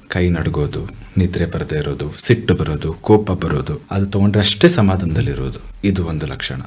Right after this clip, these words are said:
ಇನ್ನೊಂದು, ಅದು ಫಸ್ಟ್ ಸ್ಟಾರ್ಟಿಂಗ್ ಅಲ್ಲಿ, ಈಗ ನಾವು ಮದ್ಯಪಾನ ಅನ್ನೋ ಎಕ್ಸಾಂಪಲ್ ಆಗಿ ತಗೊಂಡ್ರೆ,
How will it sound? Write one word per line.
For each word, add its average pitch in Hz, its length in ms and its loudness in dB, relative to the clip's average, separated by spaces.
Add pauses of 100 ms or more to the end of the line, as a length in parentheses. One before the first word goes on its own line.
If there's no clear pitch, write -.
(140)
ಇನ್ನೊಂದು, 180 800 2 (200)
ಅದು 139 160 -6
ಫಸ್ಟ್ 156 400 -4
ಸ್ಟಾರ್ಟಿಂಗ್ 170 460 0
ಅಲ್ಲಿ, 165 180 0
ಈಗ 147 320 0
ನಾವು 139 140 2
ಮದ್ಯಪಾನ 131 500 2
ಅನ್ನೋ 123 220 2
ಎಕ್ಸಾಂಪಲ್ 107 440 -2
ಆಗಿ 98 160 -6
ತಗೊಂಡ್ರೆ, 98 440 -2